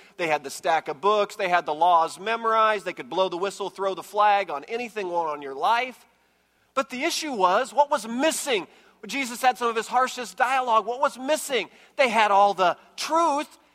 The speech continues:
They just missed the life. Was it pulsating in their veins?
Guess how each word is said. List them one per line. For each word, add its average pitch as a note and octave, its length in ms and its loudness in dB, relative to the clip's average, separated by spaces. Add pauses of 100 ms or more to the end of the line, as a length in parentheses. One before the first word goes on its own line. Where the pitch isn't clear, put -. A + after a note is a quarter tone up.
(600)
They D#4 100 0
just C#4+ 220 -6
missed E4+ 180 -2
the D#4+ 80 6
life. D#4 640 4 (640)
Was D4 180 -2
it C4 160 -4
pulsating C4+ 640 0
in B3+ 80 -4
their B3+ 140 0
veins? B3 920 -4